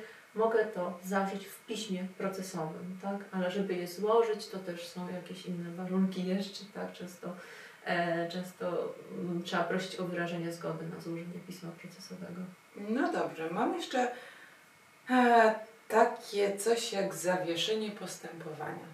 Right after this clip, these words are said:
Speaker 2: Co to
Speaker 1: Mhm.
Speaker 2: jest? I kiedy się to stosuje?
Speaker 1: Zawieszenie postępowania to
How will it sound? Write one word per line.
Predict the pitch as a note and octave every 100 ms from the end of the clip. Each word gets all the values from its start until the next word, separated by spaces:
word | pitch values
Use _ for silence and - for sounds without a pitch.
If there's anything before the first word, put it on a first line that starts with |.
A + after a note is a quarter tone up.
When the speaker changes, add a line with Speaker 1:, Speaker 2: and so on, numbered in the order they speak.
| F#3 -
Speaker 2:
Co |
to | E3+
Speaker 1:
Mhm. | G3 -
Speaker 2:
jest? | - - - - - - - -
I | F3
kiedy | - C4 C#4+
się | C#4
to | -
stosuje? | - A#3+ - - F#3 - - - E3+ -
Speaker 1:
Zawieszenie | G3 G#3 C4+ C4+
postępowania | A3+ - G#3+ G#3 G3+ A3 A3
to | G3